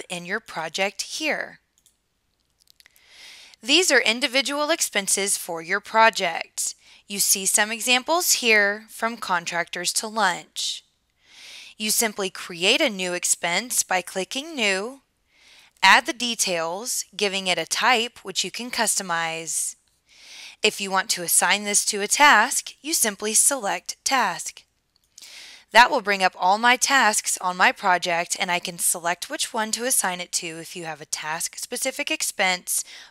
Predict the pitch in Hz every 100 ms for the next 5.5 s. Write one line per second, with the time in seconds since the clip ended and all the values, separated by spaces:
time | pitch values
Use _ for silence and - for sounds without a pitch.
0 | - 185 - 180 190 196 - 269 240 233
1 | 180 147 156 - 160 156 156 151 165 -
2 | - - - - - - - _ _ _
3 | _ - - - - - _ 196 240 190
4 | 214 302 - 220 202 185 185 175 165 175
5 | 175 254 - - -